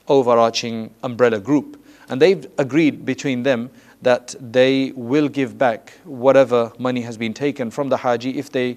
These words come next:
don't want to go. The Haji, uh, the, or the one intending to go for Hajj, has obviously the option that they keep the money with the tour operator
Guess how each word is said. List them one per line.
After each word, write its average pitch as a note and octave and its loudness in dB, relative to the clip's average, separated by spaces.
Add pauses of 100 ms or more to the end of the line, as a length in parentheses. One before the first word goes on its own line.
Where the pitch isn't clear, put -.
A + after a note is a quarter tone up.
(200)
don't C3+ 2
want B2+ -8
to A#2 -10
go. E3+ 4 (320)
The C3 0
Haji, D3 0
uh, C#3+ -6
the, B2 -2
or B2 2
the A2 2
one B2 0
intending B2 -6
to A#2 -12
go A#2 -2
for A2 -12
Hajj, C3+ -6 (300)
has D#3+ 2
obviously C#3+ -2
the B2 -2
option E3+ -4 (180)
that B2+ -6
they C#3 0
keep D3 -8
the C#3 0
money C#3+ -2
with D3 -4
the D3 -2
tour C3+ -4
operator A#2+ -4